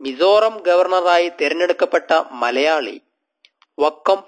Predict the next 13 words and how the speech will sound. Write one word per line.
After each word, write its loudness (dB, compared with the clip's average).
പുരുഷോത്തമൻ. -2
സംസ്ഥാന 0
വനിതാ 0
കമ്മീഷൻ -4
ചെയർപേഴ്സൺ 2
ആയി -2
തെരഞ്ഞെടുക്കപ്പെട്ടത് -4
ആര്? 0
കെ 4
സി -10
റോസക്കുട്ടി -4
ടീച്ചർ. -10
കേരള 2